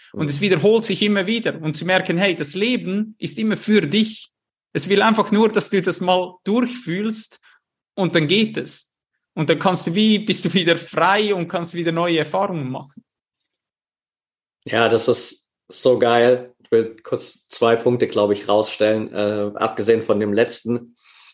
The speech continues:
Speaker 2: auch das, was du zwischendrin gesagt hast mit der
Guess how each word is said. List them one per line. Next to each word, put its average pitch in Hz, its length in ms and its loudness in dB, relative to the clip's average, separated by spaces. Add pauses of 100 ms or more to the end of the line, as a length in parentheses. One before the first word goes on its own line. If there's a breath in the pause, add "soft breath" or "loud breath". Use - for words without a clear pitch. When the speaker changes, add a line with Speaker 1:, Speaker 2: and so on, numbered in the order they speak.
(160)
Speaker 2:
auch 117 160 2
das, - 180 2
was 113 140 2
du 113 80 0
zwischendrin 120 520 0
gesagt 107 380 2
hast 107 280 -2
mit 101 300 -4 (520)
der 101 840 2